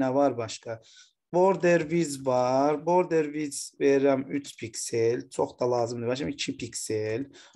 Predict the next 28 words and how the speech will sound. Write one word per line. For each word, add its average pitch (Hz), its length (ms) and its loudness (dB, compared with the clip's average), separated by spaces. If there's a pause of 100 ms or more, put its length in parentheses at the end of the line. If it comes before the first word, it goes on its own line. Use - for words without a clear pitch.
(160)
Border 160 460 4 (120)
color 143 480 4
verirəm, 120 800 -2 (720)
e, 123 760 -2
iki, 135 480 0 (460)
iki 139 260 -4
piksel. 120 880 -2
Border 170 380 2
color 156 320 4
iki - 220 -10
piksel 135 280 -2
verir 123 220 0
mi? 113 160 -6
Mən 131 220 -2
də 113 80 -4
nə 113 120 -6
danışım? 120 340 -10 (380)
Border 240 300 6
color 226 320 6
nə 208 140 2
verər? 208 340 6
Qara 185 240 4
ilə 196 160 0
nə 175 240 -4
gedir? 170 260 0
Sarı, 135 480 0
qara 127 360 -2
uyumlu. 117 640 -6